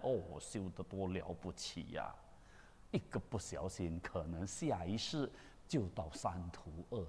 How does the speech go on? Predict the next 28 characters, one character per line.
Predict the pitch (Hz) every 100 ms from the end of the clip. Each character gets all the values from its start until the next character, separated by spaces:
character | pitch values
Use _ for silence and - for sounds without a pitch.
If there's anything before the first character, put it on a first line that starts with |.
| 80
道 | 135 135 80 -
去 | - -
了。 | - - - - - - - - - - - - - -
你 | 226 196
看 | - 196
那 | 185 175
个 | 175
在 | 175 147
三 | 160 151 143
途 | 127 147
恶 | 160 143
道 | 143 131
受 | 131 156 127
果 | 104 101 104
报 | - 180 135 - - 127
啊， | 107 98 - -
疾 | 139 127 156 220
苦 | 175 - 131
的 | 139
众 | 131 160 127
生， | 151 147
那 | 208 240
叫 | 190
果 | - 131 131
报 | 190 208 175
受 | - 190
尽 | 170 262 202
了， | 175